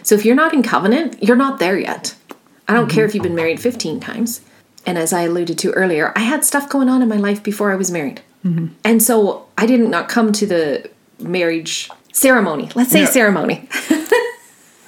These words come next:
Speaker 1: You know, with any, with what we would have classically called, uh, oh, why my words are all losing, disappearing right now, and I had thoughts earlier, you know, pure as the driven snow.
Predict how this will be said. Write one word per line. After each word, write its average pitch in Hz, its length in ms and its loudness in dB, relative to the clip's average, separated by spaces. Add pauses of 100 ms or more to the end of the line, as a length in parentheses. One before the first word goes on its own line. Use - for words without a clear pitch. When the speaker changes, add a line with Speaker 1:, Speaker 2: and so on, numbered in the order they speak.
(360)
Speaker 1:
You 269 180 0
know, 269 160 4
with 240 160 4
any, 247 520 2 (140)
with 233 300 2 (200)
what 202 400 0
we 220 120 4
would 202 140 4
have 202 180 0
classically 202 560 0
called, 175 460 -2 (440)
uh, 170 400 0 (760)
oh, 202 200 -6
why 202 180 -2
my 185 140 0
words 185 300 -4
are 175 60 0
all 175 140 0
losing, 208 380 0
disappearing 208 540 -4
right 175 160 -2
now, 175 120 0
and 165 100 -2
I 165 40 -4
had 170 220 -4
thoughts 190 280 0
earlier, 180 460 0
you 190 60 0
know, 175 120 2
pure - 260 -4
as 269 120 -2
the 220 80 0
driven 202 320 -2
snow. 175 340 -4